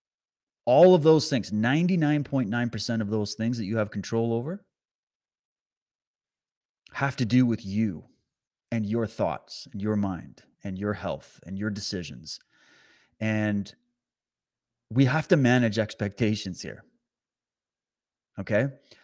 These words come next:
Let's put this in perspective before we get into some of the stuff in the news.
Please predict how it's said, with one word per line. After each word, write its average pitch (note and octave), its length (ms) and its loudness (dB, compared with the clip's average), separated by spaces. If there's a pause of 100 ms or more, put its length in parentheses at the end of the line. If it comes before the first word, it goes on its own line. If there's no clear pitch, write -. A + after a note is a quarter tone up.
Let's F3+ 220 4
put G3 240 2
this F3 180 2
in D3+ 80 0
perspective - 680 -6 (240)
before A#2+ 280 -2
we G#2+ 140 0
get F#2+ 140 0
into F2+ 400 -2
some F#2 220 -4
of E2+ 60 -6
the F2 60 -8
stuff - 360 -4
in F2+ 60 -8
the F#2 80 -6
news. F#2 440 -6